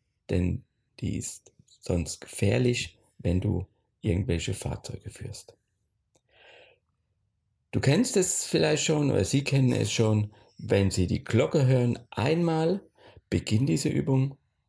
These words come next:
und wenn Sie die Glocke dreimal hintereinander von der Klangschale hören, dann ist die Übung beendet. Übungsdauer,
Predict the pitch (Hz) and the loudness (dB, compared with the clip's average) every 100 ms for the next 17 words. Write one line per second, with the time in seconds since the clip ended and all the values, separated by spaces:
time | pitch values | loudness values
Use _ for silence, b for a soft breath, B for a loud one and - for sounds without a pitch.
0 | _ _ - 95 92 98 92 92 95 - | _ _ -4 -2 2 2 0 0 -2 0
1 | 82 - - - 85 95 117 110 104 95 | -2 -2 -4 -6 -4 0 2 2 2 0
2 | 95 85 80 92 123 135 139 92 92 - | 0 -2 0 0 0 -2 -2 -4 -4 -2
3 | 98 123 135 160 127 104 101 95 101 - | -2 -2 -2 -4 -4 0 0 0 -4 -8
4 | B B B _ 95 98 104 - b b | B B B _ 0 2 0 -4 b b
5 | b 98 - 92 - 92 85 80 - _ | b -6 -2 -2 -2 -2 -4 -6 -12 _
6 | - - 71 - - - _ _ _ _ | -4 -4 -4 -6 -12 -18 _ _ _ _
7 | _ 123 110 101 87 127 143 160 170 175 | _ 0 2 2 -2 -2 0 0 -2 -8